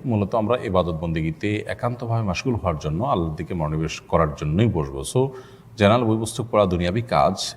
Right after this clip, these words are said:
এটা যথাসম্ভব অ্যাভয়েড করা উচিত। যদিও ওলামা একরামের ক্ষেত্রে দুটি মত রয়েছে। অনেক ওলামা একরাম এটিকে মাকরুহ বলেছেন, আর, আহ, অনেক ওলামা একরাম এটাকে শর্ত সাপেক্ষে অনুমোদন করেছেন। অর্থাৎ,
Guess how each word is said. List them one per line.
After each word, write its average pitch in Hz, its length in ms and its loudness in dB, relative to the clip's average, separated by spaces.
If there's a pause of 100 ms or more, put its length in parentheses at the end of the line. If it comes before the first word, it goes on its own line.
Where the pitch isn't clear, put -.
এটা 80 440 0
যথাসম্ভব 95 540 -2
অ্যাভয়েড 87 340 -2
করা - 220 -4
উচিত। 104 300 -2 (760)
যদিও 120 600 6
ওলামা 101 280 6
একরামের 95 320 2
ক্ষেত্রে 87 260 -2
দুটি 87 180 0
মত 104 220 0
রয়েছে। 127 220 0
অনেক 156 200 4
ওলামা 127 200 6
একরাম 143 460 0
এটিকে 92 600 -2
মাকরুহ 98 360 0
বলেছেন, 85 460 -2 (100)
আর, 71 380 2 (500)
আহ, 64 600 0
অনেক 107 200 0
ওলামা 90 200 2
একরাম 98 220 -4
এটাকে 90 220 -8
শর্ত - 320 -4
সাপেক্ষে 135 720 0
অনুমোদন 85 420 2
করেছেন। 101 360 0
অর্থাৎ, 135 300 0